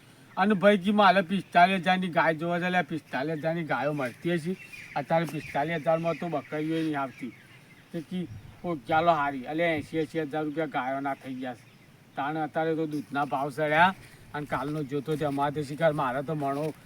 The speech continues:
ક્યાં દાંત ના વાળ્યો હોય તાણ કે, કારણ કે મણાનું ઠેકવાનું નહીં. શું કરવું, અમે માને ઘેર જવા દે, હું વળ્યો છું તે ઘેરે કોઈ સંભાળીએ ન કે, કોઈ તો કશું મળ્યું ના, પેલો લુખ્ખો મને ઉગતો લઈ ગયો ખોટો ને મારે દાણા બગડ્યા.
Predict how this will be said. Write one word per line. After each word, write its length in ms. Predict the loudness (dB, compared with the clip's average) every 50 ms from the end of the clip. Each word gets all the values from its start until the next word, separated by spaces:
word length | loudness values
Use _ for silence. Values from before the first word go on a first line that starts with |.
| -20 -20 -20 -16 -8 -4
ક્યાં 180 | -2 0 0
દાંત 280 | 2 0 0 0 -2 -2
ના 200 | 0 2 2 4
વાળ્યો 280 | 4 4 4 4 2
હોય 120 | 0 0 0
તાણ 280 | 2 2 2 2 0
કે, 120 | 2 4 4 4 2 0 -8 -20 -18 -16 -8 -4
કારણ 160 | -2 0 2
કે 60 | 2
મણાનું 440 | 2 2 2 2 2 2 0 0 -2
ઠેકવાનું 520 | -4 -4 -6 -6 -6 -4 -4 -2 -2 -2 -2
નહીં. 360 | -4 -4 -4 -4 -4 -4 -6 -12 -20 -20 -20 -20 -20 -14 -8
શું 120 | -6 -4 -2
કરવું, 380 | -2 -2 -2 0 0 0 0
અમે 120 | 0 0 -2
માને 300 | 0 0 0 0 -2 -4
ઘેર 220 | -4 -4 -4 -4
જવા 280 | -2 0 2 2 2 2
દે, 100 | 2 0
હું 260 | 0 0 -2 -2 -2
વળ્યો 280 | -2 -2 0 -2 -2
છું 160 | -2 -4 -6 -4
તે 180 | -4 -4 -4 -6 -10 -14 -14 -16 -16 -16 -16 -16 -18 -16 -14 -10 -4
ઘેરે 260 | -2 0 0 2 0
કોઈ 180 | 0 0 -2 0
સંભાળીએ 580 | 2 2 0 0 0 -2 -2 -2 -2 -2 0 0
ન 140 | 0 0
કે, 120 | 0 0 -2 -2 -2 -6 -18 -20 -20 -12 -2 2
કોઈ 140 | 4 4
તો 140 | 4 4 2
કશું 340 | 2 2 0 0 0 0 2
મળ્યું 300 | 4 6 6 6 6 8
ના, 160 | 10 10 8
પેલો 260 | 8 4 0 0 0
લુખ્ખો 440 | 0 0 -4 -6 -8 -6 -4 -4 -4 -4 -8 -12 -12 -14 -18 -14 -10 -8
મને 200 | -6 -4 -4 -6
ઉગતો 420 | -6 -8 -10 -10 -8 -6 -6 -4
લઈ 200 | -4 -6 -6 -8
ગયો 200 | -8 -8 -10 -12
ખોટો 360 | -10 -10 -10 -10 -8 -8 -6
ને 60 | -4
મારે 240 | -4 -4 -4 -4 -4
દાણા 320 | -6 -6 -6 -6 -6 -6 -8
બગડ્યા. 380 | -8 -10 -12 -12 -14 -16 -16